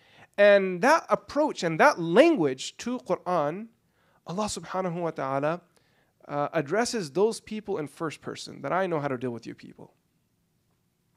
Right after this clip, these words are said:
You come to me on the day of judgment." Your words should not be taken as your Lord being incompetent to respond to you.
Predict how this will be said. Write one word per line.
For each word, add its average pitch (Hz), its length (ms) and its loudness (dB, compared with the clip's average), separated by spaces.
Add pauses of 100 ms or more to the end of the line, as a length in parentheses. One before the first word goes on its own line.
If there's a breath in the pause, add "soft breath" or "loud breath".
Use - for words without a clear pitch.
(100)
You 165 140 -6
come 160 220 -6
to 139 100 -12
me 127 100 -8
on 120 120 -12
the - 60 -12
day - 100 -10
of - 100 -18
judgment." - 380 -20 (1080)
Your 131 220 2
words 156 680 4
should - 200 -8
not 151 300 0
be 139 100 -4
taken 147 460 -6
as 131 640 -4 (340)
your 143 220 2
Lord 175 400 6
being 151 280 2
incompetent 147 800 -4
to - 140 -10
respond 131 460 -4
to - 120 -18
you. - 160 -20